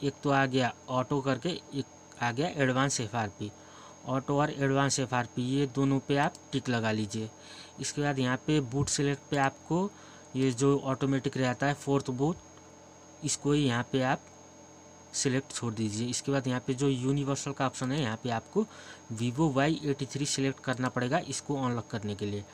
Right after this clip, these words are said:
अब आप बोलोगे कि वाई सेवेंटी वन है ये, तो ये वाई एटी थ्री यहाँ पे सिलेक्ट क्यों करना, क्योंकि यहाँ पे वाई सेवेंटी वन का एक तो ऑप्शन नहीं दे रखा, तो यहाँ पे वाई एटी थ्री का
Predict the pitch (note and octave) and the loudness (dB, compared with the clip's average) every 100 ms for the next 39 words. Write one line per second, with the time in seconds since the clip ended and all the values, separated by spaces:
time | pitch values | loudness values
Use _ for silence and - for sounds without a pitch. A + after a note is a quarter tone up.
0 | - - - C#3 C#3 B2+ C#3 C#3+ C3+ C3+ | -18 -18 -2 0 0 2 4 4 4 2
1 | C#3 B2 B2+ - C3+ C#3 C3+ C#3+ C#3+ C#3 | 2 2 2 2 4 2 0 0 2 2
2 | C3 B2+ C3+ C3+ C3+ C3 B2+ C3+ - - | 2 2 2 2 2 2 0 -2 -4 -16
3 | - - B2+ C3 B2 C3 C#3 C3+ C3 C#3 | -20 -8 0 2 4 2 2 0 0 0
4 | C3 B2+ - C3 C3 B2+ - C3+ C3 - | 0 0 -2 -2 0 -2 -2 -2 -2 -4
5 | - B2+ C3 B2+ - - - C#3+ D#3 C3 | -2 0 -2 -4 -12 -20 -8 -4 2 2
6 | C3 D#3+ C3 C#3+ D#3+ - D3 C#3+ C#3 C#3+ | 4 4 4 4 4 2 2 2 2 0
7 | C#3 D3+ D3 C#3+ D3 C3+ - C#3 C3+ C3 | 2 2 0 0 0 0 0 0 2 2
8 | B2 A#2 - D3 G#3+ - - - - - | 2 0 0 0 0 -6 -18 -18 -10 0
9 | D3 C#3 B2 B2+ D3 B2+ C3+ D3 D3 C3+ | 2 4 2 2 2 4 2 0 -2 -2
10 | C3+ - C#3 C3+ | -4 -2 0 2